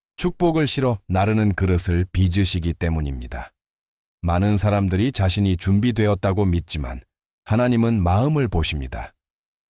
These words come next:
기다리고 있다면 믿음으로 기다리십시오. 하나님의 타이밍은 완벽합니다. 모든 것이 조화를 이루고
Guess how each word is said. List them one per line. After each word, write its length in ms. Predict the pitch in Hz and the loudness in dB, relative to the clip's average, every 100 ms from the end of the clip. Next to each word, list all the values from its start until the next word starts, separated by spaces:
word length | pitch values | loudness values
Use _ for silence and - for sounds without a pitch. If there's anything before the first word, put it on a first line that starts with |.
| _ | _
기다리고 520 | - 113 127 131 120 | -2 0 2 0 2
있다면 520 | 107 - 104 95 98 90 _ | 0 0 0 2 2 -2 _
믿음으로 640 | - 92 110 120 107 107 95 | -2 0 2 2 2 2 0
기다리십시오. 880 | 98 90 85 78 71 - - 71 67 - _ _ _ _ _ _ | 0 0 0 -2 -4 -6 -8 -8 -10 -16 _ _ _ _ _ _
하나님의 420 | - 110 113 110 107 | -2 0 2 0 0
타이밍은 680 | 135 156 147 139 151 98 - - | -2 -2 -2 -2 -2 -2 -4 -4
완벽합니다. 1000 | 90 117 147 147 - 104 78 67 65 - _ _ _ _ _ 95 | 0 0 0 0 0 -2 -2 -6 -12 -16 _ _ _ _ _ 2
모든 360 | 117 131 135 | 2 2 0
것이 280 | 117 110 117 | 0 0 0
조화를 480 | 101 92 101 104 107 | 0 2 2 2 2
이루고 440 | 92 82 73 71 | 0 -2 -4 -8